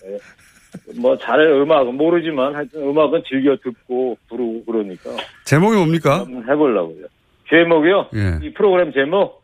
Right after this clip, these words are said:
Speaker 2: 네네.
Speaker 1: 제일구의 허리케인 라디오. 예. 다음 주 월요일부터 저 라디오에 허리케인이 불 겁니다.
Speaker 2: 그렇군요.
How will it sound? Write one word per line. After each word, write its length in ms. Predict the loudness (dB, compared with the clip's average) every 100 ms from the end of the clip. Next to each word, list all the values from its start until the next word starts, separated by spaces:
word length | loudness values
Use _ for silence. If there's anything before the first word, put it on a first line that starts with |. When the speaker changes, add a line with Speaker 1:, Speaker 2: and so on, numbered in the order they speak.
| -8
Speaker 2:
네네. 400 | -4 -2 -4 -4
Speaker 1:
제일구의 540 | 0 0 4 4 4 0 0
허리케인 680 | 0 0 -2 0 0 -2 -4
라디오. 840 | 2 2 2 0 0 0 -2 -8 -8
예. 160 | -8 -8 -14 _ _ _ _ _ _ -4
다음 280 | 2 2 2
주 80 | 2
월요일부터 600 | 4 2 0 -6 -4 -2
저 500 | 0 0 0 -4 -8 -2
라디오에 580 | -2 0 0 2 2 0 _ _ _ _ _ -2
허리케인이 460 | -2 0 0 0
불 120 | -6 -10
겁니다. 340 | -10 -12 _ _ _ _ _ _ -14
Speaker 2:
그렇군요. 560 | -12 -8 -6 -6 -6